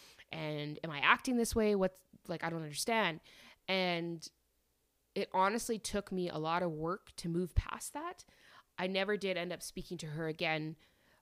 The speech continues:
but I feel like I took the high road and actually for once in my life focused on what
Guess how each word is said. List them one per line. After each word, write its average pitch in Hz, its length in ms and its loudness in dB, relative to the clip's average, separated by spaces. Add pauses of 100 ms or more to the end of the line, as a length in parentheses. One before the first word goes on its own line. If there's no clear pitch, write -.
(960)
but 170 200 4 (1200)
I 190 140 0
feel 240 160 4
like 220 180 4
I 262 80 0
took - 560 0 (960)
the 175 80 -4
high 220 300 6
road 170 500 2 (380)
and 180 100 -2
actually 170 300 -2
for 185 160 -4
once 170 300 -4
in 180 60 -8
my 170 140 -6
life 151 520 -10 (1600)
focused 202 400 0
on 175 220 0
what 165 140 -4